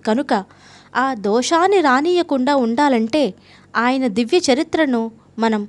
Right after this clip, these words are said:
అధ్యయనం చెయ్యాలి. దాని ద్వారా కుమారస్వామి యొక్క తత్వాన్ని గ్రహించాలి. సాధనలలో శ్రవణం అనేది శ్రేష్టమైన సాధన కనుక ఆ స్వామిని గురించి కొద్దిగా తెలుసుకుందాం.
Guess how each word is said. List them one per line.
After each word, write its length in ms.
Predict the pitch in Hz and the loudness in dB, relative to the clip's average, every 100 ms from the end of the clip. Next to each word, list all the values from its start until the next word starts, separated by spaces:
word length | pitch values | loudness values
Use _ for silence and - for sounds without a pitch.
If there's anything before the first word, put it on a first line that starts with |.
| _ - | _ -14
అధ్యయనం 560 | 185 170 254 294 320 311 | -12 -4 0 0 0 -2
చెయ్యాలి. 480 | 254 196 180 180 - - _ _ _ _ - _ - | -2 -4 -4 -8 -12 -18 _ _ _ _ -20 _ -2
దాని 300 | 262 262 254 202 | 2 2 2 0
ద్వారా 380 | 240 269 302 208 _ - | 0 2 0 -4 _ -2
కుమారస్వామి 760 | 262 339 359 - 320 285 277 | 0 0 -2 -2 0 0 0
యొక్క 220 | 277 277 277 | -4 -4 -4
తత్వాన్ని 500 | 254 - 277 294 349 | -6 -4 0 0 0
గ్రహించాలి. 680 | 302 247 226 214 214 196 196 - _ - - _ | -2 -2 -2 -6 -6 -8 -10 -16 _ -20 -20 _
సాధనలలో 920 | - 285 262 302 349 370 370 359 269 254 269 - - | -8 -2 0 0 0 2 4 4 4 0 -4 -18 -16
శ్రవణం 580 | - 294 247 302 349 349 - | -6 -2 -2 -2 -4 -8 -6
అనేది 360 | 247 277 262 269 | -4 -4 -6 -8
శ్రేష్టమైన 800 | - 226 247 - 311 294 302 302 | -8 -6 -6 -6 -6 -4 -6 -8
సాధన 480 | 285 202 196 196 233 | -6 -4 -4 -2 -6
కనుక 340 | 233 202 247 370 311 - - - - | -4 -4 -2 0 -2 -4 -20 -20 -4
ఆ 100 | 311 311 | -2 -2
స్వామిని 500 | - 220 233 339 330 | -2 -2 -2 -2 0
గురించి 420 | 349 339 294 247 233 - _ | 0 0 -2 -4 -6 -14 _
కొద్దిగా 360 | 220 180 208 240 | -10 -4 -2 -4
తెలుసుకుందాం. 680 | 233 226 262 320 220 175 | -4 -4 -4 -6 -6 -8